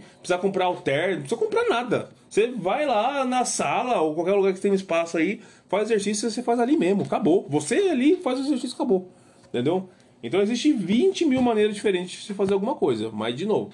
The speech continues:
faça. Ah, eu gosto de jogar, jogar esporte. Porra, então explora isso ao máximo. Perfeito, entendeu? Explora bastante isso. Eu gosto de nadar, gosto de jogar bola, gosto de jogar vôlei, sei lá, explora isso ao máximo. Isso aí que aí,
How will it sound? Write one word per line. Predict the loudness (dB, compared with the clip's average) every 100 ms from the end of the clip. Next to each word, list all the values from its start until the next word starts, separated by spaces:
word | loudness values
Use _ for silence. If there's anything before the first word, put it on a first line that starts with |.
| -18
faça. | -6 -4 -4 -10 -16 -20 _ -20 -20 -6
Ah, | -4
eu | -2
gosto | 0
de |
jogar, | 2 2 2
jogar | 2 2
esporte. | 0 0 0 -2
Porra, | -2 -2 -2
então | -4 -2 -2
explora | -4 -2 -2 -2
isso | -2
ao | -2
máximo. | -2 -4 -6 -10 -10 -20 -20 _ -4
Perfeito, | -4 0 -2 -2 -8 -14 _
entendeu? | -6 -2 -2 -4 -18 -20 -20 -20
Explora | -8 -4 -2
bastante | -2 -2 -4 -2 -4
isso. | -6 -4
Eu |
gosto | -2 -2
de | -2
nadar, | -4 -2 -2 -2
gosto | -2 -2
de | 0
jogar | 0 0
bola, | 0 0 2 0 -2 -6 -20 -20 _ _ _ _ -12
gosto | -4 -4 -4 -4
de |
jogar | -2 2 0
vôlei, | 0 2 2 2
sei | 0
lá, | -2
explora | -2 0 0 2
isso | 0
ao | 0
máximo. | 0 -2 -2 -6 -6 -14 -20 _ -16
Isso | -10 -8 -6
aí | -6 -6
que | -4 -2
aí, | 0 -2